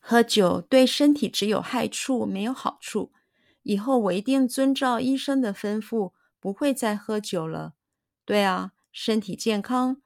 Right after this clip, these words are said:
做起事来才有精神。我就是平时不注意，等到生病以后才知道健康的重要。喝酒对身体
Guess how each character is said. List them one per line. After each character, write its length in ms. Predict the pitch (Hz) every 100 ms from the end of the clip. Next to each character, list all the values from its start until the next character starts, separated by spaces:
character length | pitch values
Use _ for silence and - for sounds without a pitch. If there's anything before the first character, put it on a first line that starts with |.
| _
做 180 | - 262
起 240 | 254 - -
事 240 | - 214
来 320 | 180 165 170
才 240 | - - 180
有 180 | 196
精 300 | - 240 269
神。 400 | 277 - - - - _ _ _ _ _ -
我 140 | 170
就 200 | 170 339
是 140 | - 269
平 300 | - 190 202
时 240 | - 185
不 200 | 170 170
注 280 | - 226 202
意， 340 | 202 185 - _ _ -
等 160 | 175
到 180 | 202 208
生 320 | 202 233 226
病 240 | 226 226 190
以 140 | 160
后 340 | 165 214 202
才 240 | 180 - 170
知 200 | - 190
道 180 | 196 185
健 240 | - 226
康 240 | 208 247
的 80 | 247
重 260 | - 196 180
要。 320 | 180 170 175 _ _ _ _ _ _ _ _ _ _ _ _ _ _ _ _ _ _ _ _ _ _ _ _ _ _ _ _ _ _ _ _ _ _ _ _
喝 200 | 247 269
酒 220 | 240 -
对 240 | - 233
身 320 | 202 - 254
体 360 | 247 - -